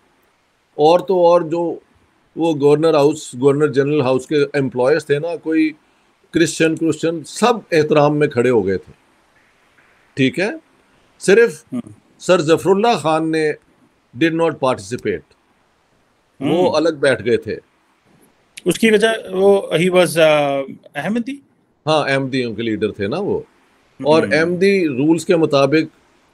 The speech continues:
Speaker 1: अ, एक नॉन अहमदी के जनाजे में आप हिस्सा नहीं ले सकते। तो ये
Speaker 2: हम्म।
Speaker 1: बाद में बहुत बड़ा issue भी बना जब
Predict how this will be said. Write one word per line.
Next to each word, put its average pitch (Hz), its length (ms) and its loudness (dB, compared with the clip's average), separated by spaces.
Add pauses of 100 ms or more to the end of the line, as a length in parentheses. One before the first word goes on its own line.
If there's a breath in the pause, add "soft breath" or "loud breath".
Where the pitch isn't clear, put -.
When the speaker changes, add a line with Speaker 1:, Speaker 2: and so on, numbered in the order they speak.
(240)
Speaker 1:
अ, 143 40 -2
एक 135 420 2
नॉन 147 300 2
अहमदी 151 340 2
के 135 540 0
जनाजे 123 400 2
में 127 280 -4 (420)
आप 127 320 0
हिस्सा 120 260 -4
नहीं 127 140 0
ले 107 140 2
सकते। - 380 -12 (640)
तो 170 80 2
ये 190 120 4
Speaker 2:
हम्म। 156 100 2
Speaker 1:
बाद 175 180 4
में 175 180 -2
बहुत 147 160 4
बड़ा 156 200 2
issue 151 240 2
भी 220 100 0
बना 127 280 -2
जब 113 280 -2